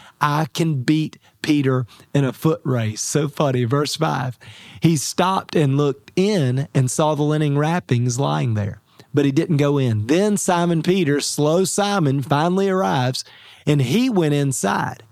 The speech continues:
He also noticed the linen wrappings lying there, and while the cloth that had covered his head was folded up and lying apart from the other wrappings.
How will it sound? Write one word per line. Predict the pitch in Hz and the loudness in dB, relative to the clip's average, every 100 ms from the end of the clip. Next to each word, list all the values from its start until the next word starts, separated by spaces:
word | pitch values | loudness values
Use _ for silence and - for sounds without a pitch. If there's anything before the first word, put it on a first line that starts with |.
| - - - | -20 -20 -2
He | 165 175 | 2 2
also | 202 226 - 160 | 2 0 0 2
noticed | 147 143 143 - - | 2 2 0 -2 -2
the | |
linen | 139 156 147 135 135 | 0 2 0 0 0
wrappings | 151 208 208 147 127 123 - - | 0 0 0 0 0 -2 -6 -4
lying | 131 131 131 127 120 | -2 0 0 -2 0
there, | 123 127 143 | 0 0 0
and | 127 | 0
while | 139 139 | 0 0
the | 127 117 | -2 -2
cloth | - 180 220 170 - | 0 0 2 0 0
that | 143 | -2
had | 127 | -2
covered | - 147 135 | -2 0 0
his | 123 110 | -2 -2
head | - 196 151 | -2 -2 -2
was | 139 - | -2 -2
folded | 156 139 131 | -2 0 0
up | 131 143 | -2 -2
and | 135 | -2
lying | 135 127 | 0 -2
apart | 117 143 147 - | -4 -2 -4 -4
from | 143 | -4
the | 127 | -2
other | 120 | -2
wrappings. | 120 127 147 - 135 - | -2 -2 -6 -8 -10 -12